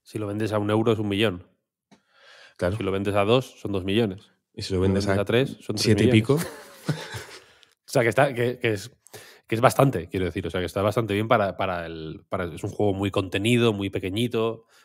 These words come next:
Speaker 1: Es un juego humilde, no es una mega producción.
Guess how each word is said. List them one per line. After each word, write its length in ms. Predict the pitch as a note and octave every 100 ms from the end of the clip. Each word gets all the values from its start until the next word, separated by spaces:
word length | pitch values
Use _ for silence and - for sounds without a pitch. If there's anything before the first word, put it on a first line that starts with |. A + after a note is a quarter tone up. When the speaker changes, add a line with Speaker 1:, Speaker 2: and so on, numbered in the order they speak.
| _
Speaker 1:
Es 220 | - F2
un 80 | F2+
juego 200 | F2 F#2+
humilde, 360 | F2+ A2+ A2 G#2
no 100 | F#2
es 60 |
una 160 | F#2 F2+
mega 460 | F2 F2 F2 F2 E2+
producción. 680 | F#2 F2 - A2+ A#2+ C#3